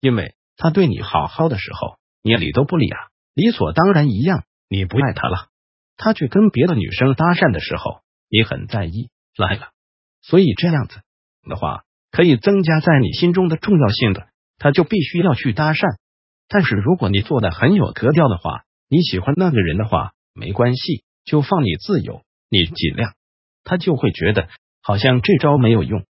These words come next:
他的邪恶就会自动崩溃。就是这个小男生教的人家谈恋爱的那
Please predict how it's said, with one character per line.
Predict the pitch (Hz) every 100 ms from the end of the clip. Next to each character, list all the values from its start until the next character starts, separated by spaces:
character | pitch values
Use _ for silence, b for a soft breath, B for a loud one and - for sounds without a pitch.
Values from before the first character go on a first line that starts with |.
| _
他 | - 180
的 | 151
邪 | 90 131 190
恶 | 110
就 | - 160
会 | 127 107
自 | 214
动 | 185 156 95
崩 | 104
溃。 | 120 - - _ _ _ _ _
就 | - 202
是 | 160
这 | 147 160
个 | 143
小 | - 67
男 | 80 85 165
生 | 170 165
教 | 160 185 170
的 |
人 | 90 110 170
家 | 165
谈 | 160 - -
恋 | 208 147
爱 | 185
的 | 139
那 | 147